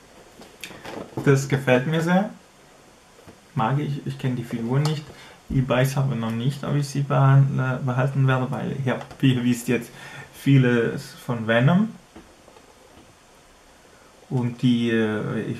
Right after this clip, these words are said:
will jetzt nicht noch, irgend-, noch mal noch was, äh, sammeln.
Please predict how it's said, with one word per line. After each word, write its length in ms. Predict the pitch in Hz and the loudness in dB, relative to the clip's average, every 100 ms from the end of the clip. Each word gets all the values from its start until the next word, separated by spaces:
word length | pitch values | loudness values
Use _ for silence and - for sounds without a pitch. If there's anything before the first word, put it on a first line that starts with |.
| - | -8
will 280 | 139 117 117 | -8 -6 -6
jetzt 220 | 113 - | -6 -2
nicht 180 | 127 117 | -2 -2
noch, 140 | 107 107 120 120 123 | -4 -6 -6 -6 -4
irgend-, 340 | 123 123 - | -4 -4 -6
noch 180 | 113 113 | -6 -4
mal 260 | 107 104 - - - - - - - - | -4 -6 -8 -10 -12 -16 -20 -20 -20 -10
noch 240 | 143 113 113 | -6 -6 -8
was, 420 | - - - - - | -10 -10 -12 -16 -14
äh, 280 | - 139 - - | -10 -10 -10 -8
sammeln. 480 | 117 110 113 113 | -8 -6 -8 -10